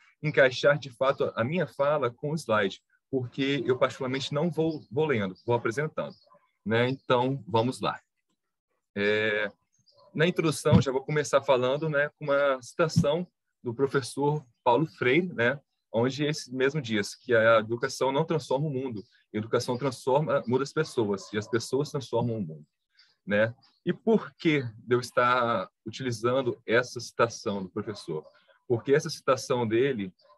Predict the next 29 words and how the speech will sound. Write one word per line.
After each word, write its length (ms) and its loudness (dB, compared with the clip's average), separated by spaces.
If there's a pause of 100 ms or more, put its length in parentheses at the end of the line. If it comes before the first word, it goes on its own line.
(280)
se 160 -10
encaixa 320 2
perfeitamente 960 0
com 100 0
a 60 2
nossa 360 0
visão, 440 -2
né, 140 -2
do 100 -10
grupo 480 -2 (320)
sobre 360 0
educação, 680 0 (240)
né? 280 -2 (160)
Educação 720 0
essa 280 0
que 260 -2
é 100 6
uma 220 0
prática 640 -2 (300)
da, 180 2
da 100 2
liberdade, 560 2
educação 540 -2
que 180 -4
é 60 4
uma 160 0
prática 400 0 (180)
transformadora, 800 -2 (320)
né? 300 2